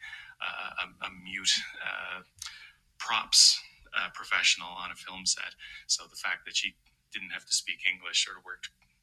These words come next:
great. Um, but I find that she's a great protagonist to sort of follow along in this, this hunt, this cat and mouse thing that she finds herself in the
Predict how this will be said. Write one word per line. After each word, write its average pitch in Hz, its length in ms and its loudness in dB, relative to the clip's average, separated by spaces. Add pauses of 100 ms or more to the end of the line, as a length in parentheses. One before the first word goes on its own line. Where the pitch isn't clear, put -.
(140)
great. 92 400 2 (320)
Um, 92 340 -2 (380)
but 95 220 4 (160)
I - 80 4
find 104 260 0
that 95 60 0
she's 95 240 4
a 98 80 0
great 98 180 6
protagonist 95 600 0
to 98 80 -4
sort - 160 0
of - 100 -10
follow 95 380 -4
along 90 340 -4
in 90 140 -8
this, - 260 2
this - 180 0
hunt, - 380 -4
this - 220 2
cat - 260 2
and - 140 -18
mouse 95 320 2
thing 95 180 -6
that 85 140 -2
she 92 80 -4
finds 95 260 -4
herself 92 380 2
in 95 80 -14
the 87 100 -16